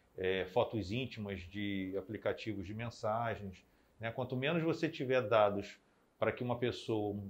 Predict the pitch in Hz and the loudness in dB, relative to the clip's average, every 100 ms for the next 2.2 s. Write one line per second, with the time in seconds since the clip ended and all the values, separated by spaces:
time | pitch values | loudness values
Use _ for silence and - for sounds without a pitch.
0 | - 127 - - 135 131 127 117 113 120 | -4 -4 -2 0 0 0 -2 -2 0 2
1 | 120 123 117 117 107 - 131 131 139 151 | 4 2 0 -2 -6 0 0 0 -4 0
2 | 107 95 | 0 0